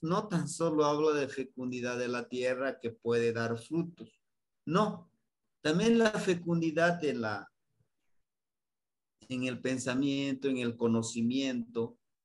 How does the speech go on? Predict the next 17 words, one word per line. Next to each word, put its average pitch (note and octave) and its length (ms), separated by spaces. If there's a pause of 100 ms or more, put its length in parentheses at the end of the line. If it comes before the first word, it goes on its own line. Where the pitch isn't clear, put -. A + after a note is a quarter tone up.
(260)
La C3 160
fecundidad C#3+ 680
también C3 340
se B2 340
habla B2 640
con A2 260
lo G2+ 240
que A2+ 140
es A2+ 160
la G#2+ 160
creatividad, A2+ 880 (480)
¿no? C#3+ 160
De A#2 180
cómo C3+ 300
realizar G#2+ 580
las G#2 240
cosas. - 540